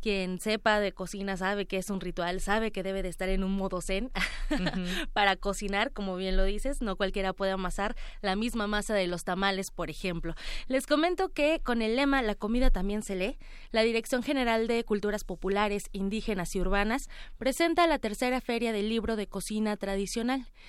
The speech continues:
Speaker 1: Y platicamos con Luis Ca-, Castrejón, él es director de Desarrollo Regional y Municipal de la Dirección General de Culturas Populares, Indígenas y Urbanas, quien nos habló de los objetivos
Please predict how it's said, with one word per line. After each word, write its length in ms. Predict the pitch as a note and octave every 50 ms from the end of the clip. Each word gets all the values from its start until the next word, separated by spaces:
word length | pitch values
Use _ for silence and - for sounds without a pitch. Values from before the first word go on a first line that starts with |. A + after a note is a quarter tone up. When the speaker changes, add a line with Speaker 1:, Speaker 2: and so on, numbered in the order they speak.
| - - - -
Speaker 1:
Y 120 | - B3
platicamos 640 | - B3+ B3+ B3+ - - - E4 E4 F4 F#4 F4 -
con 260 | - B3 A3+ A3 A3
Luis 80 | A#3 A3+ -
Ca-, 240 | - A#3+ A#3+ A#3+ A3+ - - -
Castrejón, 640 | - A3 - - G#3+ G3 - - A3+ A#3+ C#4 D4 -
él 140 | A#3 A#3 A3+
es 100 | A#3 F#3+
director 480 | A#3 G3+ G3+ F#3 - - G#3 G3+ G#3
de 180 | G#3 A3 A3 G#3+
Desarrollo 460 | G3+ F#3 - F#3+ F3+ F#3+ F#3+ G3 G3+
Regional 580 | G3 F3+ - - G#3 F#3+ F#3 F#3+ G3 A3+ D4 - - - - - - -
y 160 | - C4 C#4
Municipal 760 | C4+ B3 A3+ G#3+ G3 - - G3 - - G#3+ A3+ B3 C4 G3
de 300 | G#3+ G3+ G3 F#3+ F#3 -
la 140 | - F#3 F3+
Dirección 420 | F3 F3 F3 E3+ - - G3 F#3+
General 400 | F3 G3+ G#3 A3 A3+ A3 G#3+ G#3
de 80 | G#3 F#3+
Culturas 360 | - F3+ - F#3+ F#3 F3+ -
Populares, 560 | - F#3+ D#3 - F#3 F#3 F3+ F3+ E3 F3 - - - - - - -
Indígenas 540 | - G#3 G#3 G#3 G#3+ F#3 G#3 F#3+ F3+ F3+ -
y 40 | C4
Urbanas, 380 | C4+ C#4+ C#4+ C4 A#3+ C4+ - - - - - - -
quien 140 | - C4+ C4+
nos 120 | C#4+ C#4
habló 280 | D#4 D4 D4 E4 G4 G4
de 140 | - C4+ B3
los 160 | A#3 G#3+ -
objetivos 600 | A#3 G#3+ - - A3+ - - C#4+ D4+ C#4 E4+ E4